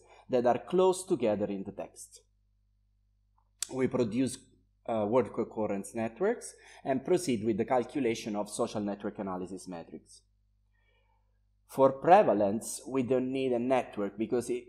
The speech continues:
it is just the computation of word frequency, so we can be fast on that. Diversity is calculated through a metric called distinctiveness centrality, which is similar to degree centrality but attributes more importance to distinctive connections.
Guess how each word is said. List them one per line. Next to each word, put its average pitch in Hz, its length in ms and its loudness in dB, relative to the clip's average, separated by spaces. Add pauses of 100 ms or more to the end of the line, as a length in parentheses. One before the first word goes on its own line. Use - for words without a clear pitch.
it 143 140 -2
is 131 240 -2
just 160 400 0
the - 80 -2
computation 117 640 -4
of 107 100 0
word 104 240 -2
frequency, 95 800 -8 (120)
so - 180 -2
we 120 140 0
can 104 280 -4
be 95 260 -6 (220)
fast - 340 -4
on 90 140 -12
that. - 340 -12 (1200)
Diversity 139 920 2 (280)
is 135 160 -6
calculated 127 840 2
through 127 200 -2
a 117 40 0
metric 127 600 -2
called 113 440 4 (100)
distinctiveness 113 880 -2
centrality, 101 760 -4 (240)
which 139 220 -2
is 143 200 -2
similar 208 340 2
to - 180 -4
degree 120 280 -2
centrality 107 760 -2
but 127 220 2
attributes 104 720 0
more 135 200 -2
importance 139 720 -2
to 117 140 -4
distinctive 104 640 -6
connections. 87 680 -10